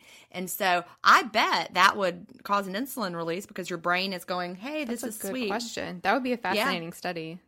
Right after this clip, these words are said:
Speaker 2: to
Speaker 1: That
Speaker 2: conduct.
Speaker 1: would be one. I don't know if
Speaker 2: Wow.
Speaker 1: anyone's done that, but it would be a very interesting study. 'Cause, you know, the, one of the studies I referenced in, in my book, my first book, um, had to do with rats, and they cut the,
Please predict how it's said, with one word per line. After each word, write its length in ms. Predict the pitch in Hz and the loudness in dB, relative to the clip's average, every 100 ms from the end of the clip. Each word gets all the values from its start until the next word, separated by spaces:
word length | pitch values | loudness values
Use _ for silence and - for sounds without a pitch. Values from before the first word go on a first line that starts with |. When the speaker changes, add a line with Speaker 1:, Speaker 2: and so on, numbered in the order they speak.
| - | -16
Speaker 2:
to 80 | - | -4
Speaker 1:
That 200 | - 220 | 4 4
Speaker 2:
conduct. 100 | 165 | 6
Speaker 1:
would 140 | 480 466 | 0 0
be 120 | 262 | -2
one. 460 | 190 175 160 160 165 | 2 2 0 -4 -4
I 140 | 196 | -2
don't 120 | 220 | 0
know 80 | 233 | -2
if 40 | 247 | -2
Speaker 2:
Wow. 80 | |
Speaker 1:
anyone's 320 | 254 269 269 214 | -2 -2 -4 -2
done 300 | 262 370 330 | -2 0 2
that, 300 | 180 175 202 | 2 2 0
but 100 | 196 | -4
it 100 | 190 | -2
would 140 | 220 | -4
be 100 | 254 | -4
a 60 | 175 | -2
very 240 | 180 180 | -4 -4
interesting 440 | 180 180 170 165 | -8 -10 -10 -12
study. 440 | 170 - 190 165 160 - - - | -12 -8 -6 -6 -8 -16 -20 -8
'Cause, 240 | 247 220 - - _ _ _ - _ _ _ - | -4 -4 -4 -20 _ _ _ -20 _ _ _ -6
you 100 | 233 | 0
know, 120 | 190 | 2
the, 220 | 180 185 | 2 2
one 220 | 170 202 269 | 2 0 -2
of 60 | |
the 80 | 277 | -2
studies 360 | - 180 170 165 | -2 -2 -2 -2
I 100 | 165 | -2
referenced 500 | 170 - 165 - 175 | -2 -4 -8 -8 -8
in, 300 | 165 160 - | -6 -8 -8
in 160 | 165 | -8
my 140 | 160 156 | -6 -8
book, 480 | 156 190 160 - | -4 -2 -2 -4
my 140 | 175 156 | -10 -6
first 300 | 190 180 - | -6 -6 -6
book, 280 | 160 156 - - - _ - | -8 -8 -12 -20 -20 _ -4
um, 320 | 175 160 156 - | -2 -2 -6 -8
had 160 | 202 214 | -2 -2
to 60 | |
do 100 | 190 | -2
with 100 | 160 | -4
rats, 680 | 151 156 160 185 - - - - | -4 0 4 4 2 -8 -10 -6
and 160 | 185 | -2
they 80 | 165 | -2
cut 440 | 160 - 247 247 - | -2 -4 0 -2 -2
the, 220 | 190 170 | -6 -6